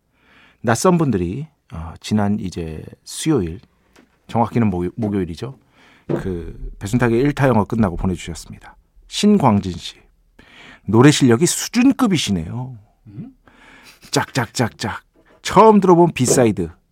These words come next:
Speaker 1: 아쉽습니다. 벌써 빠이라니요. 하지만 괜찮아요. 좋은 곡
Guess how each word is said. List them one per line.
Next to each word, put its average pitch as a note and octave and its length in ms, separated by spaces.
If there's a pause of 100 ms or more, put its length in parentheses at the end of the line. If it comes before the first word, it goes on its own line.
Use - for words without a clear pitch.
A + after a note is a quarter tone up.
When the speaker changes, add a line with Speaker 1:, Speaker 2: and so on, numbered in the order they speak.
(200)
Speaker 1:
아쉽습니다. G#2 800 (120)
벌써 B2 360
빠이라니요. G#2 640 (340)
하지만 E3 340
괜찮아요. G#2 500 (220)
좋은 G#2 320
곡 C3+ 260